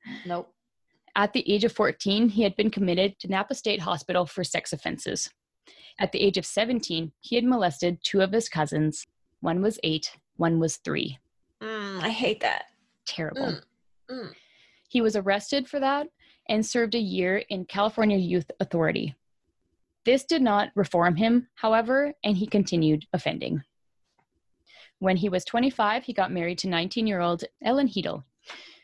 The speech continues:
Speaker 2: and they had three children together. It looked like he was living a relatively normal life at this point, as he had a family and a job. Carpenter had a variety of different occupations throughout his life,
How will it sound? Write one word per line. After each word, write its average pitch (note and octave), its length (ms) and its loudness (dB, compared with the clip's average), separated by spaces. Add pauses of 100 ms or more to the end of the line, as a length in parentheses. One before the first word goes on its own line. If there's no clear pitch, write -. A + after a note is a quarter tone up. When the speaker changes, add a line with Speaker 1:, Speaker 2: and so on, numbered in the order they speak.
(300)
Speaker 2:
and A3 140 4
they B3 80 4
had C#4 240 -2
three G#3+ 240 2
children D#3+ 380 -4
together. - 460 -6 (1200)
It A3 140 0
looked C#4 180 2
like D#4+ 120 0
he E4+ 100 2
was D#4 200 -2
living F#3 280 2
a E3+ 80 0
relatively A3 540 0
normal F3+ 380 0
life D3+ 300 -4
at D3+ 120 -6
this D3+ 160 -2
point, - 420 -4 (380)
as F3+ 200 0
he F#3 80 -2
had D#3 80 -2
a D3+ 60 -8
family A#3+ 580 -2
and F3 100 2
a E3 40 2
job. - 280 -4 (920)
Carpenter C4+ 340 0
had A#3+ 160 0
a G#3+ 60 0
variety G3 460 2
of G#3 100 -2
different F#3+ 320 -4
occupations G3+ 580 0
throughout C4+ 220 2
his B3+ 160 0
life, - 300 -6